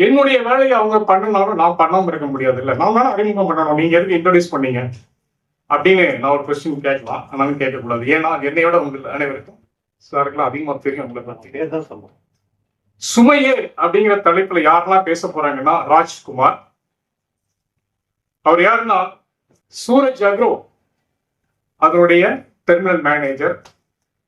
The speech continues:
Speaker 1: சார் சொன்ன மாதிரி பொம்மை காகிதம் அப்படின்னு ஒரு அருமையான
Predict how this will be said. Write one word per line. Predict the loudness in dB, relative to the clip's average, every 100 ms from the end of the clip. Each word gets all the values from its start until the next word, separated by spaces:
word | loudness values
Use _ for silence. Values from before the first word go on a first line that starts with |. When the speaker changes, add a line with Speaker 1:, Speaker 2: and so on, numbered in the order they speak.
| -20 -2
Speaker 1:
சார் | 0 0 -2
சொன்ன | -4 0 0
மாதிரி | 0 -2 -4 -12 _ _ 0
பொம்மை | 2 2 0 -4 _ _ _ _ _
காகிதம் | 0 0 0 -4 -6 -12 _ -14 -8
அப்படின்னு | -2 0 0
ஒரு | 0
அருமையான | 0 0 2 2